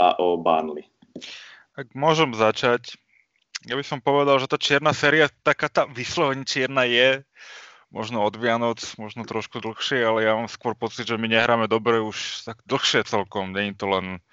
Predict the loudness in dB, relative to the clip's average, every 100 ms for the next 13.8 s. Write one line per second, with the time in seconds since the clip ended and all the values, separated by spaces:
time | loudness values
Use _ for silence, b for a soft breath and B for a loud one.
0 | B B B B B B -4 2 2 4
1 | 2 0 -2 0 0 0 0 -2 -2 -2
2 | 0 0 0 -4 -6 -4 -4 -2 -2 -2
3 | -2 -4 -4 -2 0 0 -2 -10 _ -6
4 | -4 -6 -8 -4 -6 -6 -12 -14 -4 0
5 | 0 -2 -6 -12 -8 -4 -2 -4 -6 -2
6 | 0 0 -4 -10 B B B B B B
7 | -8 -4 -4 0 0 0 -4 -10 -8 -10
8 | -10 -8 4 6 6 4 B B B _
9 | _ _ -14 -4 0 2 2 0 0 2
10 | 4 4 2 0 -4 -8 -8 -12 -12 -12
11 | _ _ _ _ -6 -4 -6 -4 -2 2
12 | 4 2 -2 -6 0 0 2 -2 -2 -8
13 | -4 -2 -2 0 0 0 -2